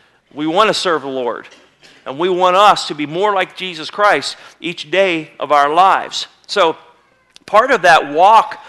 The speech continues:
or that developing our lives for, as Christians has to do with walking in the Spirit. Now, last week we looked at walking by faith, not by sight.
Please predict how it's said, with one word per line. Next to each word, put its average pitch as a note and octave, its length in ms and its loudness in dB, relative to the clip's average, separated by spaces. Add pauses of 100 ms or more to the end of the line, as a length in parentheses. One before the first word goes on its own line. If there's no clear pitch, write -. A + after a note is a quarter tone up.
(100)
or E3+ 300 0
that D3+ 240 0
developing D3+ 800 0 (120)
our D#3 300 2
lives D#3+ 600 2 (220)
for, E3 240 -6
as D3+ 220 0
Christians D#3+ 600 -6 (180)
has F3+ 280 -2
to E3+ 100 -4
do G#3 240 -6
with F3 340 -4
walking A3 720 -2
in F3+ 220 -6
the D#3+ 80 -6
Spirit. - 720 -6 (440)
Now, D#3 80 -2
last A#3 320 2
week F3 240 -4
we F3+ 160 -4
looked F3+ 280 -4
at D3+ 300 4 (220)
walking G#3 640 0
by D#3+ 200 4
faith, C#3 600 -6 (300)
not D#3+ 360 0
by D3+ 200 2
sight. - 580 -4